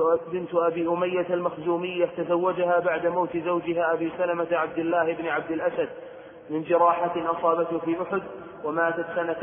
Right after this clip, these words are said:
إحدى وستين للهجرة. زينب بنت جحش الأسدية بنت عمته صلى الله عليه وسلم،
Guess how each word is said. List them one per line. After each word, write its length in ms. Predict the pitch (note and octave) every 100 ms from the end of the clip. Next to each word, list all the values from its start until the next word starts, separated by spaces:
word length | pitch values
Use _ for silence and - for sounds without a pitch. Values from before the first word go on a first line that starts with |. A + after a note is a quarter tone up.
| F3
إحدى 220 | E3 E3
وستين 480 | D#3 D#3+ E3 F3 D#3+
للهجرة. 520 | D3+ D3+ D#3+ D3+ C3+ - - - - - - D3+
زينب 320 | F3 F3+ F3+
بنت 420 | F3 F3 E3+ E3+
جحش 200 | F3+ F3+
الأسدية 840 | F3+ E3+ D#3+ E3+ E3+ F3 F#3+ F#3+ E3+ - - - -
بنت 260 | F#3 E3+
عمته 640 | E3+ E3 F3 F3 F3 F3 E3+ F3
صلى 160 | E3+
الله 460 | E3 E3+ F3 - D#3+
عليه 420 | E3 E3+ D#3+ E3
وسلم، 480 | D#3+ F#3 F#3 F#3